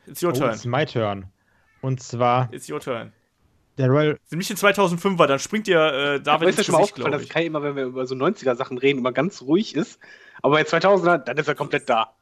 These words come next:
Speaker 2: Ja, normal, das ist halt mein Thema, ne?
Speaker 3: <laughs> Auf den Punkt.
Speaker 1: Ich,
Speaker 2: Ähm,
Speaker 1: der, der sch-, schaltet wahrscheinlich das Mikrofon auf Mute und macht
Speaker 2: Ja, ich
Speaker 1: grad irgendwas
Speaker 2: guck einfach
Speaker 1: anderes dabei, oder
Speaker 3: Der
Speaker 1: so.
Speaker 3: guckt sich
Speaker 2: irgendwelche
Speaker 3: halt so
Speaker 2: krassen
Speaker 3: Rock-Videos
Speaker 2: Pornos.
Speaker 3: an.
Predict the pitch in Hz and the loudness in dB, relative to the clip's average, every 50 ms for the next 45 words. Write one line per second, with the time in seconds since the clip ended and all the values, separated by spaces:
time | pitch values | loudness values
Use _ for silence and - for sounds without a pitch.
0 | _ _ - 127 127 127 135 135 135 160 208 226 185 147 139 - - 160 156 156 | _ _ -4 0 0 2 2 2 2 4 2 4 2 0 -2 0 -2 -2 -2 0
1 | 156 160 156 262 - 208 262 - 139 127 139 190 277 359 - - 151 - 151 185 | -2 -2 -2 -2 -2 -4 -4 -4 -4 -2 -2 -2 -4 -4 -6 -10 -4 0 0 0
2 | 180 - 156 156 - 156 - 151 190 147 - 175 151 - - - _ - 110 110 | 0 -2 -12 -6 -2 -2 0 2 2 0 0 -2 -6 -8 -10 -16 _ -14 -10 -10
3 | - - 110 110 _ - 139 131 131 127 127 127 - _ - 131 127 123 123 117 | -10 -10 -12 -16 _ -16 -14 -14 -14 -14 -16 -20 -20 _ -4 -4 -4 -2 -4 -4
4 | 123 127 131 127 131 135 131 131 127 131 - - - - - - 180 175 180 190 | -2 -2 0 0 0 0 0 0 -2 -4 -8 -12 -12 -8 2 4 4 6 6 4
5 | 185 - 190 175 170 147 151 175 - - 190 175 185 180 147 - - 156 147 147 | 4 4 2 0 0 -2 -4 -4 -4 -4 -2 -2 -2 -2 -2 -4 -6 -8 -6 -4
6 | 165 190 202 196 165 156 151 120 123 120 151 - 156 156 143 127 - - 196 160 | -4 -4 -4 -4 -2 0 0 2 2 2 2 0 -2 -2 -2 0 0 -2 -2 -2
7 | 117 113 - - 127 117 117 120 117 117 117 113 151 - - 127 131 131 143 156 | -4 -8 -8 -8 -8 -6 -4 -4 -4 -4 -2 -2 -2 -2 -2 -4 -2 0 0 -2
8 | 147 - 139 143 151 143 156 160 - - 123 131 135 123 113 113 110 117 117 | -2 -2 -2 0 0 2 0 0 0 0 2 2 2 2 0 -2 -4 -10 -14